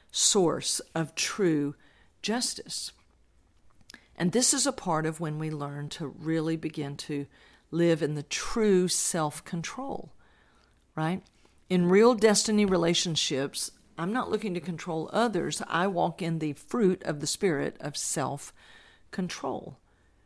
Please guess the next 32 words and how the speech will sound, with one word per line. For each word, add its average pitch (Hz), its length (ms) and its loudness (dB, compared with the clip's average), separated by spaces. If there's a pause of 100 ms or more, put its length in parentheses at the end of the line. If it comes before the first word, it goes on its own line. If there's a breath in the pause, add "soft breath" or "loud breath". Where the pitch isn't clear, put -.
(600)
Right? 190 160 2
Proverbs 180 460 0
twenty-five 175 560 -2
twenty-eight 185 500 -2
says, 170 240 -4
"A 147 60 -4
city 190 320 2
whose 156 240 -4
walls 165 260 0
are 160 60 -4
broken 151 400 -4
down," 156 420 -4 (1040 soft breath)
right, 143 320 -10 (420)
"is 151 140 -8
like 156 180 -2
a 156 60 -4
man 143 380 -6
without 139 360 -8
self-control." - 1000 -8 (2250)
So 156 220 -4
if 147 160 -4
you're 180 180 4
a 160 60 0
city, 151 580 -2 (120)
my 147 160 -6
friends, 139 520 -10 (800 soft breath)
your 190 160 4
walls 190 420 2
can't 180 300 -2
be 165 100 0
broken 151 460 -2
down. 160 460 -8